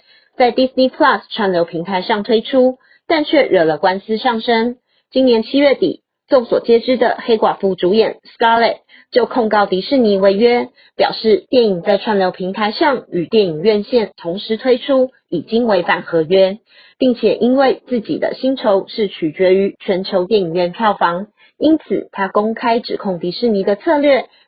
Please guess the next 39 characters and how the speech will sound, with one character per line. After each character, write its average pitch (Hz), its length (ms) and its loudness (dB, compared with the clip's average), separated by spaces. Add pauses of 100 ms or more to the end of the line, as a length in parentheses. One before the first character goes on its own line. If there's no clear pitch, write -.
造 226 160 2
成 180 240 -6
他 208 160 -6
所 143 220 -4
得 160 140 -4
到 185 200 -2
的 160 160 -4
分 233 180 -2
润 247 260 0 (120)
大 196 180 0
幅 156 180 -8
受 220 220 -2
损。 - 240 -4 (800)
向 320 240 0
来 214 220 2
最 254 200 0
注 262 220 -2
重 233 260 2
形 202 220 -4
象 208 220 -2
塑 247 200 0
造、 220 360 -2 (100)
客 208 180 -2
户 214 140 -6
观 247 240 0
感 247 220 0 (100)
与 156 160 -4
服 175 280 0
务 214 60 2
品 156 260 -8
质 185 200 -2
的 220 120 2
迪 226 140 -4
士 302 180 -2
尼， 226 340 0 (340)
在 240 160 2
本 - 240 -8
季 285 160 2
度 269 340 0